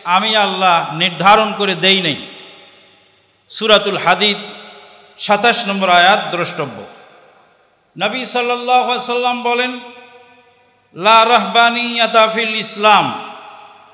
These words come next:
ইসলামে কোনো বৈরাগ্যবাদ নাই। এই সুফিবাদী দর্শন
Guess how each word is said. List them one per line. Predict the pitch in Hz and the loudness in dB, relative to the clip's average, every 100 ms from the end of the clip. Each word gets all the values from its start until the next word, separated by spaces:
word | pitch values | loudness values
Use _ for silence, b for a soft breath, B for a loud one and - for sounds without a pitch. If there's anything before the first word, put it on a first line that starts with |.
| _ _ _ - | _ _ _ -6
ইসলামে | 208 202 220 226 226 226 214 | -4 0 2 2 2 -4 -4
কোনো | 226 226 220 | -2 0 -2
বৈরাগ্যবাদ | 190 220 220 214 208 185 208 196 190 175 | 0 0 2 2 0 -2 0 2 2 2
নাই। | 180 151 101 - - - - - - _ _ _ _ _ _ _ _ _ _ _ _ _ | 0 0 -2 -12 -18 -20 -20 -20 -20 _ _ _ _ _ _ _ _ _ _ _ _ _
এই | 214 240 | 0 0
সুফিবাদী | - 233 262 254 254 254 | -4 -6 -4 -2 -2 -2
দর্শন | 233 233 - 254 220 | -2 -2 0 0 -2